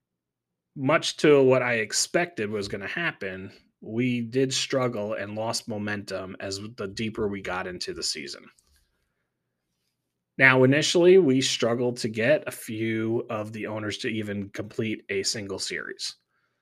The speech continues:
Uh, we had thirteen to start, but honestly, when all was said and done, I think we had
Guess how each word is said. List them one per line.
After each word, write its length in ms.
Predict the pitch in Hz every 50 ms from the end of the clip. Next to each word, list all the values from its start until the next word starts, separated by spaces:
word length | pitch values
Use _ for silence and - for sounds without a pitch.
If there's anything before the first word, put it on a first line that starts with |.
| _ _ _ _ -
Uh, 360 | - 101 98 98 98 - - - _ - - - -
we 160 | 110 107 104
had 260 | 110 117 120 120 - -
thirteen 380 | 131 131 131 131 - 143 139
to 80 | - 147
start, 500 | - - 123 110 107 107 113 - _ _ _
but 300 | - 110 110 107 - - _ -
honestly, 640 | 113 120 123 131 131 - - - 143 135 131 131 131
when 460 | 127 120 120 120 113 110 107 110 117 - _ _ _ _ _ _ _ _
all 200 | - 127 127 131
was 120 | 123 113 -
said 200 | - 143 127 120
and 180 | 117 113 110
done, 460 | 139 156 - 139 123 117 110 110 117 -
I 120 | - 117
think 380 | 120 - - 160 190 202 - -
we 120 | 127 120
had 260 | 113 117 120 117 117